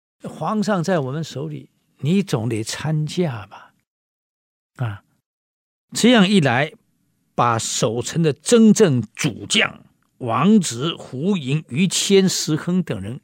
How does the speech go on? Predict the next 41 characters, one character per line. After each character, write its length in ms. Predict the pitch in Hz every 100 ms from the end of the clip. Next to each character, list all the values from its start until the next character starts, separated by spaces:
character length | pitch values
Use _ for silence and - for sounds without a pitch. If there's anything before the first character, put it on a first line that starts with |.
| _
杨 200 | 117 131
洪 200 | 123 175
等 140 | 135
人 140 | 104 170 _ _ _
骗 380 | - - 285 135
出 180 | 107 -
来， 220 | - - _ _ _ _ _ -
骗 240 | - 226
出 100 | 175
来 80 | 147
和 140 | -
谈。 160 | - - _ - - _
他 320 | - 131 135
们 140 | 151 127
这 60 |
些 60 | 143
人 120 | 131
只 80 | 110
要 80 | -
一 140 | 139
出 280 | - - 262
城， 320 | - 104 226 _ _ _ _ _ _ _ _
抓 160 | - -
起 120 | -
来。 140 | - - _ _ _ _ _ _ _ _ _ _ _ _
主 240 | 143 113
帅 220 | 113 170
一 100 | 147
旦 160 | 139 139
被 160 | 139 123
抓， 400 | - 143 143 143 _ _ _
你 100 | 135
还 100 | 113
打 160 | 120 113
什 100 | 110
么 80 | 98
仗？ 200 | 104 - _ _ _ _ _ _ _
你 80 | 92
没 140 | 92
戏 200 | 98 -
了。 100 | -